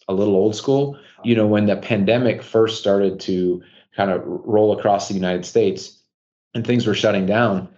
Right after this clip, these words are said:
you know, our reps were like everybody else, unsure what's happening. They have their own offices, their own employees, and really trying to figure out what's up. And one of the things we talked about was there's never been a more important time to simply make a phone call and ask your clients, "How are they?"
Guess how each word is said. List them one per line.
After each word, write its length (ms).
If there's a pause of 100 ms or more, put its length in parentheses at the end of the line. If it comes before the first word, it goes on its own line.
(240)
you 100
know, 100
our 160
reps 320
were 200
like 220
everybody 380
else, 380
unsure 480
what's 320
happening. 460
They 100
have 160
their 160
own 180
offices, 540
their 180
own 160
employees, 720
and 240
really 180
trying 160
to 60
figure 260
out 80
what's 220
up. 260 (460)
And 100
one 80
of 80
the 40
things 140
we 120
talked 260
about 300
was 240
there's 200
never 280
been 340
a 60
more 200
important 440
time 360 (280)
to 80
simply 320
make 200
a 60
phone 280
call 520 (340)
and 240
ask 360
your 100
clients, 480
"How 220
are 140
they?" 160